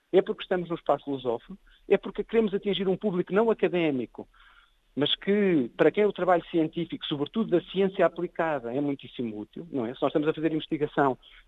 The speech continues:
em saúde, gostamos que, mesmo que a investigação, eh, sobretudo se for investigação aplicada, nós queremos que depois os resultados,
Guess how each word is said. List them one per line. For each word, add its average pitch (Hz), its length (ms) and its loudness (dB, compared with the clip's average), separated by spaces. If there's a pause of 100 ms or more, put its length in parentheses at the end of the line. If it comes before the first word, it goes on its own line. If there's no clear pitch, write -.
em 147 180 6 (100)
saúde, 131 520 2 (760)
gostamos 170 400 2
que, - 160 -12
mesmo 175 300 6
que 190 80 -2
a 175 40 4
investigação, 156 800 0 (440)
eh, 120 340 2
sobretudo 160 240 -4
se - 60 -10
for 180 100 4
investigação 147 380 0
aplicada, 120 600 -4 (520)
nós 151 320 6
queremos 196 340 2
que - 60 -20
depois 151 280 0
os 135 120 -2
resultados, 123 540 2